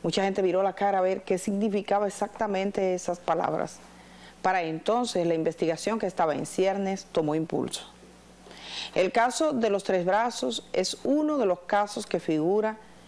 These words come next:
en la investigación que se le está haciendo al magistrado Consoró. A mí me llama la atención que, habiendo tenido este juez tantos casos relevantes,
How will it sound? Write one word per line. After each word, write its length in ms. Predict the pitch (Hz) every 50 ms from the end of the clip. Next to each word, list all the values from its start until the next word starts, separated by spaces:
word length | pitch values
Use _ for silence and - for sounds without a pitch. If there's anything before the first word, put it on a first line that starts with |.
| - - - - -
en 160 | 175 175 180
la 100 | 175 170
investigación 680 | 170 160 165 - - 170 165 160 - - 190 185 196 208
que 100 | 226 196
se 100 | - 156
le 80 | 151
está 160 | 151 - 175
haciendo 520 | 165 - - 190 180 180 180 180 180 - -
al 120 | - 160 156
magistrado 520 | 156 156 151 147 - 147 151 147 156 -
Consoró. 420 | - 156 147 - - 151 135 117 - - - - - - - - - - - - - - - - - -
A 80 | - 220
mí 100 | 262 294
me 120 | 339 349
llama 200 | 311 269 277 269
la 100 | 262 233
atención 600 | 202 - 170 160 - - 170 160 147 131 - - - - - - - -
que, 100 | - 226
habiendo 340 | 214 214 226 247 285 285 330
tenido 420 | - 277 233 214 226 240 233 208 202
este 180 | 196 - 214
juez 380 | 185 160 151 139 131 - - - - - - - - - - -
tantos 400 | 233 233 262 311 294 - 294 -
casos 340 | - 226 202 190 233 226 220
relevantes, 720 | 214 208 190 170 156 160 156 160 160 160 165 160 160 -